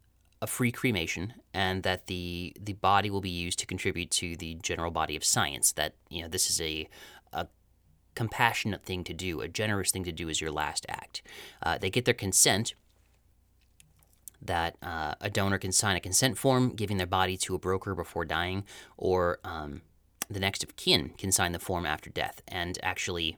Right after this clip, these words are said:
if the person who is, if the actual person isn't the one who signs the documentation, the next of kin, the direct next of kin, they could just say, "Uh, the hell with the funeral, we're donating to science, and this is it." Like, they actually can, <laughs> spitefully, if you want, just say,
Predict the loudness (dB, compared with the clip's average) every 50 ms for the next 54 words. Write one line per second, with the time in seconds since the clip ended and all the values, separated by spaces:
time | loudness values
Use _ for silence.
0 | _ _ _ _ -4 -4 -4 -4 -6 -2 0 2 4 4 4 2 2 0 0 0
1 | 2 4 4 4 4 2 _ -20 -20 -20 -16 -12 -8 -2 2 4 6 6 4 4
2 | 0 0 0 -2 2 4 4 6 6 4 2 0 0 0 2 2 2 2 0 0
3 | 0 0 0 0 -2 -2 0 2 2 4 2 2 2 0 0 0 -2 -2 -4 -4
4 | -4 -4 -4 -2 -2 -2 -2 -2 -2 -2 -2 -2 -6 -6 -8 -6 -4 -2 0 0
5 | 0 -2 -2 -2 -4 -2 0 0 0 0 -2 -4 -4 -4 -6 -8 -8 -6 -4 -4
6 | -2 -2 -4 -6 -10 -20 -20 -20 -20 -20 _ 0 2 4 4 4 2 2 2 4
7 | 4 4 4 6 4 4 4 4 2 -2 -4 -16 -20 -20 -20 _ _ _ _ _
8 | _ _ _ -2 0 0 2 2 2 2 2 0 0 4 4 6 6 6 4 2
9 | -2 -2 0 2 4 4 4 4 4 4 4 2 0 2 2 4 4 4 2 2
10 | 0 0 0 2 2 2 4 2 2 0 2 2 2 2 2 0 -6 -6 -4 -2
11 | 0 0 0 2 2 2 2 0 -2 -8 -10 -4 0 2 4 4 4 4 2 0
12 | -2 -2 -2 -2 -2 0 2 2 2 0 -2 -6 -8 _ _ _ -20 -20 -8 -2
13 | 2 2 2 2 0 -4 -6 -4 -2 0 2 4 6 4 4 4 2 0 0 0
14 | 0 -2 -2 -2 0 2 2 0 0 -2 -2 0 2 4 4 6 6 6 4 4